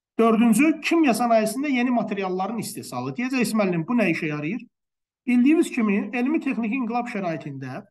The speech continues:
e, belə deyək, material və enerji tutumlu təsərrüfat sahələri azaldılır.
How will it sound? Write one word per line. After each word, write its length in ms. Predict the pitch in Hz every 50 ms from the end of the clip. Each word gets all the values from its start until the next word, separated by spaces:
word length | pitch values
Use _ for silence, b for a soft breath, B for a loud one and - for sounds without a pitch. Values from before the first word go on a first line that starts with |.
| _ _ _ _ _ _ _ _ _ _
e, 100 | - 175 175 170 165 165 160 160 160 156 151 151 147 147 147 143 143 139 139 139 139 135 135 135 135 131 - - - _ -
belə 200 | 277 277 254 190
deyək, 200 | 165 165 151 170
material 760 | 202 240 214 - - 233 240 240 240 254 269 294 320 330 339 311
və 100 | 311 302 294
enerji 340 | 285 294 285 277 220 226 240 240
tutumlu 420 | 247 - - 254 254 254 254 294 294
təsərrüfat 500 | - 233 208 247 240 233 - 277 269 -
sahələri 460 | - 269 254 240 233 233 240 247 285 269
azaldılır. 500 | 247 220 233 208 175 156 135 113 101 -